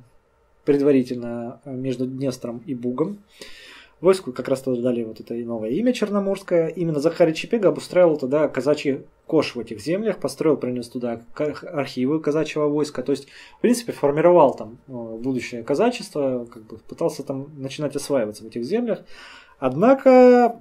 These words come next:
недолго они там пробыли. Э, Потемкин через буквально несколько лет выдает предписание, значит, казакам, что они должны переселиться все, э, в Тамани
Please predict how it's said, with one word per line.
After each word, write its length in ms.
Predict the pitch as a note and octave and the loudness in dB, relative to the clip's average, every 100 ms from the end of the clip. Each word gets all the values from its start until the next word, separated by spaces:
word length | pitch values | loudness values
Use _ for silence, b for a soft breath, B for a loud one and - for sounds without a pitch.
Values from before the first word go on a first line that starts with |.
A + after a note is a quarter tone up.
| - | -10
недолго 760 | D#3 D#3+ F3 D#3+ E3 C#3+ B2+ | -6 0 0 6 8 8 6
они 180 | B2+ A#2+ | 0 -4
там 240 | A#2+ A#2+ A#2+ | -6 -6 0
пробыли. 500 | C#3 C#3 A3 B3 A3+ | 2 2 4 4 6
Э, 440 | G3 E3+ D#3 C3+ | 6 4 2 0
Потемкин 500 | C3 D3+ F3+ D#3+ C#3+ | 0 2 2 0 -4
через 280 | B2 C#3 B2+ | -4 -4 -4
буквально 360 | B2+ B2+ C3 B2 | -8 -2 -2 -2
несколько 400 | B2 - C3+ E3+ | -6 -6 -2 2
лет 260 | G#3 A3+ B B B B B B B B B _ | 2 2 B B B B B B B B B _
выдает 260 | D3+ F#3 A#3 | 6 6 6
предписание, 600 | F#3 F3 F#3+ G3 D#3 C3+ | 2 -2 4 6 6 2
значит, 260 | C3 - | -2 -6
казакам, 440 | - D3 F3+ A3+ A#3+ | -2 0 2 2 2
что 200 | G#3+ D#3+ | 0 0
они 120 | D#3+ | 0
должны 220 | D#3+ D3 | 0 -2
переселиться 540 | D#3 C#3+ - D#3 G#3 D#3 | -4 -4 -4 -2 -2 -4
все, 420 | - D#3+ D3 C3 b b b b b b _ _ _ _ _ _ _ _ _ - | -2 -2 -2 -4 b b b b b b _ _ _ _ _ _ _ _ _ -8
э, 280 | B2+ B2 | -6 -6
в 100 | A#2+ | -6
Тамани 420 | - D#3 C#3 G2+ | 0 2 2 -2